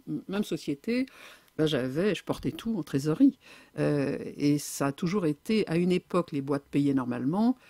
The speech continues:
Si vous avez des entreprises, vous savez ce que c'est quand, euh, il y a une loi qui dit que on doit être payé à soixante jours, c'est faux. La France paye très mal et paye, c'est même scandaleux, euh, la façon dont les entreprises payent, euh, leur P M E.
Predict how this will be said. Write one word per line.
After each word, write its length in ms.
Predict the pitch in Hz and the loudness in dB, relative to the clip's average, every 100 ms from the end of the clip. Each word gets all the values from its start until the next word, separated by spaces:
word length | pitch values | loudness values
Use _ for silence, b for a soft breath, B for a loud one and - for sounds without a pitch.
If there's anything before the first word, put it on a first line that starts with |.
| B | B
Si 180 | - - | -6 -2
vous 160 | 165 151 | 0 2
avez 160 | 147 | 2
des 160 | 143 135 | 0 0
entreprises, 440 | 135 131 - 214 | -4 -4 -2 -2
vous 40 | 180 | -2
savez 200 | 143 143 | -2 -2
ce 80 | |
que 100 | - | -4
c'est 240 | 135 - 202 | -6 -4 -6
quand, 320 | - 143 - | -6 -8 -4
euh, 380 | 139 139 - 139 | -2 -2 -2 -4
il 80 | - | -2
y 60 | 139 | -2
a 20 | |
une 160 | 135 | 0
loi 300 | 147 156 156 | 4 6 6
qui 160 | 151 - | 2 -4
dit 180 | 139 147 | -4 -8
que 260 | - 139 139 B B B | -6 -6 -6 B B B
on 80 | 156 | -2
doit 120 | 147 139 | 0 -2
être 140 | 143 | -2
payé 200 | 143 139 | -2 0
à 60 | 135 | -2
soixante 320 | 135 - 139 | -4 -2 0
jours, 200 | 190 208 | 0 -2
c'est 120 | 139 | -4
faux. 320 | - - 175 - b b b | -6 -6 -6 -8 b b b
La 140 | - 139 | -4 -4
France 320 | - 190 170 | -2 -4 -4
paye 300 | - 165 170 - | -2 -4 -4 -8
très 180 | - 160 | -4 -2
mal 280 | 139 139 131 _ | 0 -4 -8 _
et 100 | 127 | -6
paye, 440 | 123 - 165 202 214 B B B B | -4 -2 0 0 -4 B B B B
c'est 140 | - | -2
même 160 | 143 156 | 0 0
scandaleux, 500 | - 180 165 156 139 - - _ - | 0 0 2 2 -2 -4 -20 _ -8
euh, 160 | 139 135 | -4 -2
la 140 | 139 | -2
façon 300 | - - 165 | -2 -2 0
dont 160 | 151 139 | 0 0
les 200 | 139 139 | 0 0
entreprises 480 | 135 139 - 190 | -2 -4 -4 -4
payent, 440 | - - 160 165 165 - | -4 0 2 2 -2 -4
euh, 140 | 139 | -4
leur 240 | 143 143 - | -2 -4 -4
P 140 | 156 | -2
M 180 | 139 | -2
E. 80 | 127 | -2